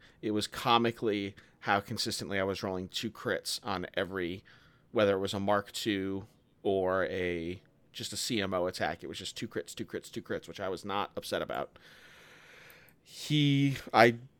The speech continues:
double move Luke out into the middle, knowing that I'm probably gonna have to suffer one shot and then pop burst of speed, uh, once there's something that's activated that Luke can dive into. And I did, uh,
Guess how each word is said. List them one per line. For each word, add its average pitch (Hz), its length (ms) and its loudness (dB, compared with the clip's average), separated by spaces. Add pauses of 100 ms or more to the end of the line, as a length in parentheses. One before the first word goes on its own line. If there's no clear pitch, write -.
(120)
double 156 240 10
move 151 260 6
Luke 143 340 6
out 135 200 8
into 123 200 0
the 120 80 4
middle, 147 320 8
knowing 123 520 6
that 117 120 6
I'm 110 160 4
probably 120 440 4
gonna 113 180 2
have 113 200 0
to 110 120 -2
suffer 120 420 4
one 113 380 2
shot 117 480 4 (120)
and 107 220 2
then 101 440 2 (180)
pop - 280 0
burst 110 280 0
of 110 80 -6
speed, 107 460 2 (100)
uh, 101 220 4
once 107 240 0
there's 104 160 -2
something 104 300 0
that's - 200 -8
activated 104 560 2
that - 160 0
Luke 101 140 -4
can 104 140 -10
dive 98 280 2
into. 127 460 0 (460)
And 101 160 -2
I 101 140 0
did, 98 420 0
uh, 87 280 0